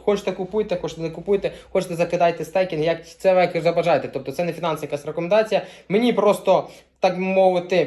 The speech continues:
прийшло за рахунок мого розіграшу, за рахунок конкурсу, в якому я приймав участь,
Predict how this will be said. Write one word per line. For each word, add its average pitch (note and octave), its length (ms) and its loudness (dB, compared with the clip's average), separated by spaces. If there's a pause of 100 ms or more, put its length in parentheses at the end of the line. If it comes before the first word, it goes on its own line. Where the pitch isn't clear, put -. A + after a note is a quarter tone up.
(100)
прийшло G3 640 4
за E3+ 140 2
рахунок E3+ 420 0
мого D#3+ 160 2
розіграшу, F#3 540 0
за D#3+ 100 2
рахунок D#3 400 -2
конкурсу, D3+ 340 -6
в - 20 -4
якому C#3+ 240 -2
я C#3 60 0
приймав D3+ 320 -4
участь, G#3 280 -4